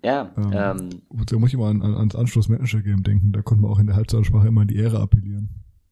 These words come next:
Speaker 1: Ich würde
Speaker 2: Das
Speaker 1: auch,
Speaker 2: fand ich
Speaker 1: ja,
Speaker 2: sehr lustig.
Speaker 1: genau. Das ist auch gut, genau. Und e-, eben, ähnlich ehrenvoll hat sich ja auch ein Spieler bei Hertha B S C Berlin vor,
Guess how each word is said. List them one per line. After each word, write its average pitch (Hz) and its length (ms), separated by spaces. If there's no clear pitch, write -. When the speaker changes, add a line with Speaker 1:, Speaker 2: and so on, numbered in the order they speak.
Speaker 1:
Ich 110 160
würde 135 240
Speaker 2:
Das - 60
Speaker 1:
auch, - 80
Speaker 2:
fand 107 120
ich 107 40
Speaker 1:
ja, 110 80
Speaker 2:
sehr 104 100
lustig. 101 100
Speaker 1:
genau. 107 280
Das - 240
ist 131 140
auch - 180
gut, 139 260
genau. 110 400
Und 110 400
e-, - 420
eben, 156 640
ähnlich 165 640
ehrenvoll 131 1000
hat 123 180
sich 123 200
ja 113 360
auch 117 280
ein 110 540
Spieler 117 320
bei 110 260
Hertha 123 260
B 120 140
S 123 200
C 117 140
Berlin 123 360
vor, 104 260